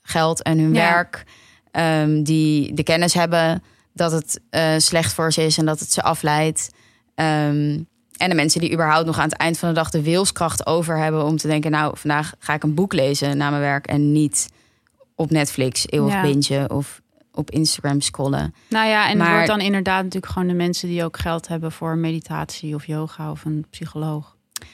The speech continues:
Speaker 1: Nou, het is volgens mij, je hebt ook van dat psychologische onderzoek dat laat zien dat wilskracht is eigenlijk een spier. En aan het eind van de dag, als je bijvoorbeeld, eh, probeert te stoppen met Instagram, dan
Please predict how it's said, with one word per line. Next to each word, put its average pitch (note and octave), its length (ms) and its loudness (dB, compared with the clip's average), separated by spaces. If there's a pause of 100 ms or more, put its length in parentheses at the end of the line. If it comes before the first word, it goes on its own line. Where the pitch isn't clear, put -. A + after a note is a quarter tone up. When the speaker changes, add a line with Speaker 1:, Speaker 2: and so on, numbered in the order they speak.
Speaker 1:
Nou, A#3 140 2
het B3 100 -2
is A#3 80 -2
volgens A3 220 -2
mij, G#3 80 2
je G3+ 60 2
hebt G3+ 180 0
ook F#3+ 100 -4
van G3+ 120 -4
dat F#3+ 140 -4
psychologische F3 600 -4
onderzoek F3+ 400 -4
dat E3 120 -4
laat D#3+ 240 -2
zien E3+ 240 0
dat D#3 260 -2 (260)
wilskracht F3 400 0
is - 80 -4
eigenlijk F3 300 -2
een - 60 0
spier. G3+ 480 -2
En - 140 0
aan E3 120 2
het - 80 -6
eind E3+ 200 0
van F#3 100 -4
de F3 80 0
dag, D#3+ 320 0 (260)
als - 180 -4
je - 60 -4
bijvoorbeeld, E3+ 420 -2
eh, D3+ 300 2 (100)
probeert E3 320 0
te - 60 -2
stoppen E3+ 260 -2
met D#3+ 140 0
Instagram, C#3 540 0 (400)
dan D#3+ 280 0